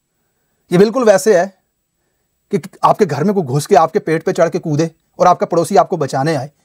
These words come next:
शोर करे, "इसको छोड़ो", और वो आपको छोड़ के उसे मारने लगे और आप अंगूर खाओ बैठ के। वो खैबर पख्तूनख्वा के पहाड़ों से उतर के आते हैं बेचारे यार, गोलियां खा ली, कंधे पे गोली लगी, वहां घूम रहा है, साफी पूछता है, "क्यों यार तुम्हें गोली लगी?" कहता, "तो लगे ना जान भी हाजिर है खान के लिए, गोली खा के फिर भी घूम रहा है।"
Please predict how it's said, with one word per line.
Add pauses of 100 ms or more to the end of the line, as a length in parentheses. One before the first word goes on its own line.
शोर
करे,
"इसको
छोड़ो", (460)
और
वो
आपको
छोड़
के
उसे
मारने
लगे
और
आप
अंगूर
खाओ
बैठ
के। (960)
वो
खैबर
पख्तूनख्वा
के
पहाड़ों
से
उतर
के
आते
हैं
बेचारे
यार,
गोलियां
खा
ली,
कंधे
पे
गोली
लगी,
वहां
घूम
रहा
है,
साफी
पूछता
है,
"क्यों
यार
तुम्हें
गोली
लगी?" (360)
कहता,
"तो
लगे
ना
जान
भी
हाजिर
है
खान
के
लिए, (460)
गोली
खा
के
फिर
भी
घूम
रहा
है।"